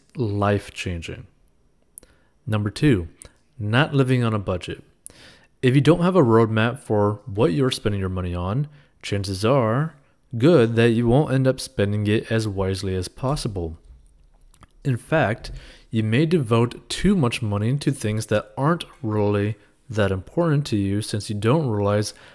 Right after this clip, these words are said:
how much you're actually spending on them. And you may shortchange yourself when it comes to accomplishing the goals you do care about.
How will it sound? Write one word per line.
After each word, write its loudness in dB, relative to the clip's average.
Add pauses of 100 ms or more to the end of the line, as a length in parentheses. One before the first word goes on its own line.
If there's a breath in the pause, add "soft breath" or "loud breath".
(140 loud breath)
how 0
much 2
you're -2
actually -2
spending -2
on -6
them. -4 (500 soft breath)
And 2 (560)
you -2
may 2
shortchange 0
yourself 0
when -2
it -4
comes -6
to 0
accomplishing -4 (180 soft breath)
the 0
goals 0
you 4
do 2
care -2
about. -8